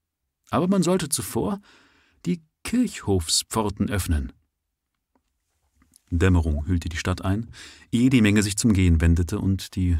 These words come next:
Deutungen dieses Ereignisses erschöpft waren. Einer nach dem anderen trat den Heimweg an, als eine Kutsche, ein seltener Anblick in jener Zeit,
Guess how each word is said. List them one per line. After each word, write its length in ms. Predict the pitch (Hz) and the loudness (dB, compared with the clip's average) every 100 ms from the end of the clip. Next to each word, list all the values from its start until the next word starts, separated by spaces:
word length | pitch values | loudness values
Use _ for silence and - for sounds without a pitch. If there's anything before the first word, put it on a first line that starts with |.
| - | 0
Deutungen 480 | 87 101 101 98 | 0 0 2 4
dieses 320 | 90 85 92 - | 4 2 -2 -4
Ereignisses 800 | 98 95 92 90 85 95 95 - | -4 -2 -2 0 -2 -4 -10 -10
erschöpft 480 | - - 95 - | -8 -8 -10 -10
waren. 280 | - 71 64 _ _ _ _ _ _ - - - _ _ _ - | -6 -6 -8 _ _ _ _ _ _ -20 -20 -20 _ _ _ 0
Einer 240 | 101 117 | 2 4
nach 140 | 110 | 2
dem 140 | 101 110 | 0 0
anderen 360 | 107 98 90 | 0 2 2
trat 340 | 82 82 87 - | 2 2 0 0
den 160 | 95 87 | 2 4
Heimweg 320 | 85 82 82 | 4 4 2
an, 260 | 90 92 90 - _ _ _ | 2 2 0 -8 _ _ _
als 380 | - 95 87 - | -4 -2 -2 -4
eine 280 | - 95 92 | 0 2 2
Kutsche, 600 | 85 - 87 - 71 62 - _ _ - - | 0 -6 -8 -4 -4 -6 -14 _ _ -12 -2
ein 120 | 123 | 2
seltener 380 | 135 127 107 104 | 2 2 0 2
Anblick 640 | 98 80 78 78 - - | 2 2 0 -2 -12 -6
in 180 | 90 82 | 0 0
jener 360 | 78 76 69 | 2 -2 -2
Zeit, 480 | - - 69 65 - | -8 -8 -8 -8 -18